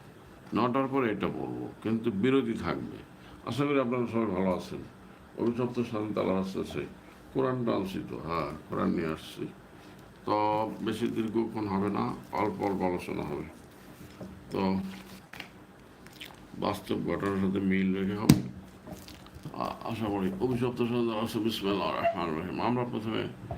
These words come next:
এই কয়টা আলোচনা করে বিরতি দেবো, তারপরে আবার এটা জ্ঞান মূর্খতা শুরু করবো। তো এখন, ও, এখন, আ,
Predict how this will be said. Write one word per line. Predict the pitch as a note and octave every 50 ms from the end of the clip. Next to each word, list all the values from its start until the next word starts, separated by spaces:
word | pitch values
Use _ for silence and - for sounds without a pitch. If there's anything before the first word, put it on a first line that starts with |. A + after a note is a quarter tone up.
| - - - - -
এই | G#2+ A2+
কয়টা | - - A2 G#2+ G2 A2 G#2+ A2
আলোচনা | A2 G#2+ A2 A#2+ A2+ A2+ A#2+ A#2
করে | A#2+ B2+ C3+ C3
বিরতি | A#2+ A#2 A#2+ A#2 A#2+ - - - C#3
দেবো, | C3 A#2 B2+ B2 C3+ C#3+ D#3 F#3+ -
তারপরে | - G2 G#2 G#2 F#2+ G#2+ G#2+
আবার | G#2 G2+ G2+ F#2+ F#2+
এটা | F#2 - - - - -
জ্ঞান | F2+ G2 G2 G2+
মূর্খতা | G2+ G2 F#2 F#2+ F#2 F#2 F#2 F2+
শুরু | - - - F2+
করবো। | F2 - - D#2+ D2+ D2+ D#2 D#2+ - - - - - - - - - - - - - - - - -
তো | - - E2+ F2 F2+ F2+ F#2 F#2+ F#2+ - - -
এখন, | - F#2+ F#2 G2 G#2 G#2 F#2+ - -
ও, | B2+ A#2+ F#2 - - - - - - - - - - - - -
এখন, | - A2+ B2 C3 C3+ D3+ D3 C3 A#2+ B2+ C#3 C#3 G2 E2+
আ, | G2 G#2 G#2 G#2+ G#2+ G#2 G2 - - - B2+ C3+